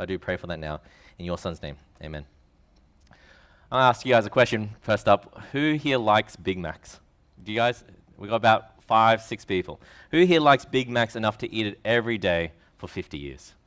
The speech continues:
I'm gonna show you a picture of a guy who has done that. His name is Don Gorski, all right? Now, I came across this video, uh, on my Facebook, YouTube.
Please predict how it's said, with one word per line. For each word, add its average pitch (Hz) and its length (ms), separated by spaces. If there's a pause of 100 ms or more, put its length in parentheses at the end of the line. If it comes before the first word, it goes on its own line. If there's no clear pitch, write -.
(920)
I'm 135 140
gonna 123 420
show 143 140
you 131 120
a 117 40
picture 147 280
of 110 80
a 104 60
guy 101 240
who 117 140 (220)
has 147 260
done 90 220
that. 120 260 (480)
His 117 140
name 135 300
is 147 420 (460)
Don 143 280
Gorski, 120 500 (300)
all 95 80
right? 139 240 (240)
Now, 127 160
I 147 60
came 156 180
across 143 220
this 127 180
video, 131 460 (300)
uh, 113 140
on 120 60
my 117 100
Facebook, 123 460
YouTube. 135 400